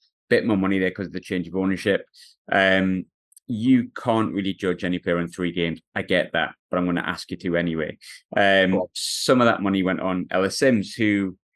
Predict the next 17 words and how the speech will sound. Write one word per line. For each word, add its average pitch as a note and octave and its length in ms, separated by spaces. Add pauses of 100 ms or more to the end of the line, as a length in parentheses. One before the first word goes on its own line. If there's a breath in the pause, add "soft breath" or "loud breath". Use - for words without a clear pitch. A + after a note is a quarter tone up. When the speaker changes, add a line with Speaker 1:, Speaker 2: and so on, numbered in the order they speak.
(360)
Speaker 1:
to - 100
be - 60
Speaker 2:
Yeah. - 80
Speaker 1:
honest, D3 240
at A2+ 100
Sunderland A2 420
in, D#2+ 260
is G#2 120
a A2 60
finisher, G2+ 420
excellent. F2+ 460
Not A2+ 180
always A2 340
the G#2+ 60
best G#2+ 360
in G#2+ 180
his, G2+ 360